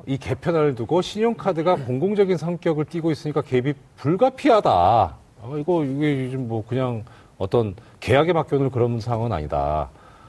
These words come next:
라는 거고, 또 한편에서는 아니, 어차피 이게 이 카드, 신용카드 가입자와 가맹점, 그리고 카드회사 사이에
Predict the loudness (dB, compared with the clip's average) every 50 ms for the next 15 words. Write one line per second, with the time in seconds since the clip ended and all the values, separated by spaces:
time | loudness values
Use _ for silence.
0 | -20 -20 -20 -20 -20 -8 _ 2 4 4 4 4 4 4 2 2 4 4 4 4
1 | 2 0 -2 -4 -2 -2 0 2 2 2 4 4 4 2 2 2 0 0 -4 -10
2 | -20 -20 -20 -20 -20 -8 -2 2 4 6 6 6 4 4 2 0 0 -2 -2 2
3 | 6 8 8 10 10 8 6 4 0 -4 -16 -20 -20 -20 -20 -6 0 4 4 4
4 | 4 4 0 -2 2 2 4 6 8 8 10 10 8 8 4 0 -4 -2 0 0
5 | 2 2 0 0 2 2 2 2 2 2 4 6 8 8 8 8 6 6 8 8
6 | 8 6 4 0 0 2 2 4 4 4 2 2 2 4 2 2 2 0 0 0
7 | 0 -2 0 0 -2 0 4 4 4 4 4 4 2 2 2 2 2 4 4 6
8 | 6 6 4